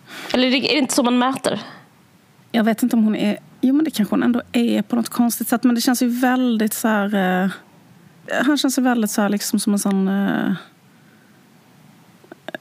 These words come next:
Speaker 2: ja, men liksom lite så omöjlig gubbe, typ.
Speaker 1: Ja, fast man kan
Speaker 2: Som
Speaker 1: gilla
Speaker 2: inte riktigt
Speaker 1: såna, man kan gilla såna människor. Man kan vara så, åh... Vad heter han
Speaker 2: Ja.
Speaker 1: nu?
Speaker 2: Aje.
Speaker 1: Aje.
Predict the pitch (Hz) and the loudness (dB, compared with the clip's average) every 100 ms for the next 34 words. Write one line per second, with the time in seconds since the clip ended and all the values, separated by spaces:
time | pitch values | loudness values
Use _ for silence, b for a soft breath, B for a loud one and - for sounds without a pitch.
0 | - - - - 247 240 226 247 208 208 | -12 -12 -10 -2 2 2 2 0 0 -2
1 | - - 226 226 214 220 196 180 175 165 | -4 -2 0 2 2 2 2 2 0 0
2 | 185 190 233 226 185 - - 240 - - | 0 2 2 2 -2 -4 -2 -2 -2 -6
3 | - - - - _ _ _ _ _ - | -8 -14 -16 -20 _ _ _ _ _ -18
4 | B B B - 214 226 233 233 247 254 | B B B -2 0 0 -2 -2 0 2
5 | 277 285 254 311 262 226 226 - 233 254 | 2 2 0 0 2 2 0 0 0 2
6 | 262 247 247 247 233 208 208 196 214 220 | 2 0 0 2 2 0 0 0 0 0
7 | 214 - - - 214 165 127 82 71 B | 0 -2 -2 0 2 2 2 0 -2 B
8 | B B B B B B B B B B | B B B B B B B B B B
9 | B B B B - 233 269 233 220 180 | B B B B -4 0 2 2 2 2
10 | - 127 B B B - - - 233 226 | 0 -2 B B B -20 -14 -4 0 2
11 | 226 202 240 | 0 2 2